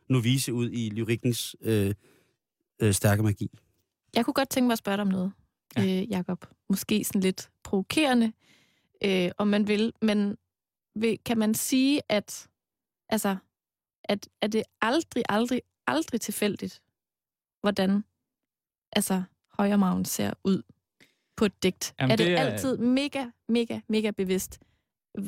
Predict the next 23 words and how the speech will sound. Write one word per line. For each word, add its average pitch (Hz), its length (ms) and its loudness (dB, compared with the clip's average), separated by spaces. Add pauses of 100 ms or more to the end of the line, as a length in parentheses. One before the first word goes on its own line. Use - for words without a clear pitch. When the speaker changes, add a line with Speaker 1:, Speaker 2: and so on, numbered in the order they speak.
Speaker 2:
med 202 140 -2
hvert 190 200 0
enkelt 185 320 0
ord? 170 260 0
Er 202 80 0
den 202 140 0
aldrig, 220 380 0 (180)
er - 40 -2
det 196 100 0
aldrig 226 200 0
sådan 220 260 0
lige 208 140 0
smuttet, 208 480 0
eller? 180 320 0 (120)
Speaker 3:
Jamen, 139 200 4
det - 40 -4
er 160 60 4
et 147 60 -2
glimrende 190 280 4
spørgsmål, 143 480 -2 (200)
øhm, 120 400 0
fordi 165 420 -2
det, 139 280 2